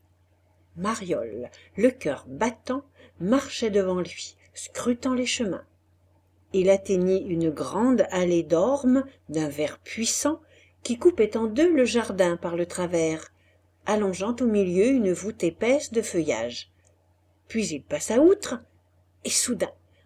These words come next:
en approchant d'une terrasse dominant l'horizon, il fut distrait brusquement de celle qui le faisait venir en ce lieu. Du pied de la côte sur laquelle il était debout,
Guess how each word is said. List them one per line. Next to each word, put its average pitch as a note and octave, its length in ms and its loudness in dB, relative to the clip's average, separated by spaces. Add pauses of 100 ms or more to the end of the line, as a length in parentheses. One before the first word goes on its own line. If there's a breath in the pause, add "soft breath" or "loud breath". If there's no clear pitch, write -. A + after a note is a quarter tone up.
(140)
en G3+ 180 -2
approchant C4+ 520 -2
d'une F#3+ 280 -2
terrasse A#3+ 500 2
dominant F3 420 0
l'horizon, E3 520 -4 (600 soft breath)
il D#4 200 4
fut G#3+ 260 -4
distrait F#3+ 520 0
brusquement C4+ 880 2 (280 loud breath)
de G#3 100 0
celle C4+ 420 2
qui F#3 140 -6
le E3+ 100 0
faisait G3+ 320 -4
venir G3+ 380 0
en B3 60 0
ce A#3+ 160 0
lieu. F3+ 340 2 (1160)
Du F#3+ 220 -2
pied C#4 400 2
de E3+ 120 0
la - 140 -4
côte - 520 0 (240)
sur D#3 200 -10
laquelle E3+ 380 -2
il D3 160 -6
était D#3 220 -6
debout, G#3 380 -2